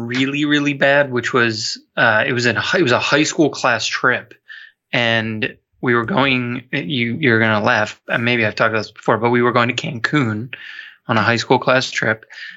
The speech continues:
um, for Spanish class, 'cause that's, you have to go to Cancun to speak Spanish, um, and we were delayed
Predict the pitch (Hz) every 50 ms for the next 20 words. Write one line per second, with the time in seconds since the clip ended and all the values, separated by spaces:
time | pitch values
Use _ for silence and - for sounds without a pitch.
0 | _ _ _ - 120 113 110 110 110 107 110 113 113 110 - - - - - -
1 | - 147 117 - - - 117 131 135 127 - - - 127 135 131 127 135 - -
2 | - - _ _ _ _ _ _ _ _ _ _ _ _ _ _ _ _ _ _
3 | _ _ _ _ - 151 135 117 127 127 127 - - - - 208 165 131 123 151
4 | 147 - 151 123 123 131 127 120 - - 120 117 107 - - 135 139 139 143 147
5 | _ _ - 143 131 - - - 123 - - - 170 160 - - - - - -
6 | _ _ - - - - - - _ _ - 135 135 131 127 123 120 123 123 120
7 | 117 117 120 123 - - - - _ _ _ _ _ _ _ _ _ _ _ -
8 | 151 156 156 147 151 160 156 147 - 147 131 139 156 160 160 151